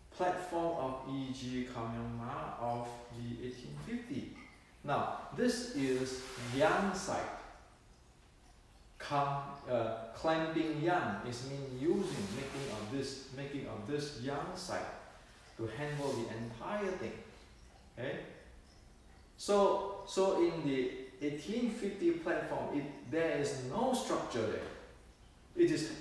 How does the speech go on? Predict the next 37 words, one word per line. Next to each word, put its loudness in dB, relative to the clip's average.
it 8
is 4
like 2
a, 4
you -4
think 2
about 8
it 4
like 0
a -2
snake. 2
The 2
entire 4
body 6
is -2
moved 4
inside 2
out. 2
Okay? 0
So 6
if 8
I 8
show 4
you 8
a 6
really 6
simple 0
thing, -2
like -2
even -2
I -2
just -4
did, -4
handling 0
the 0
breathing, 0
or -2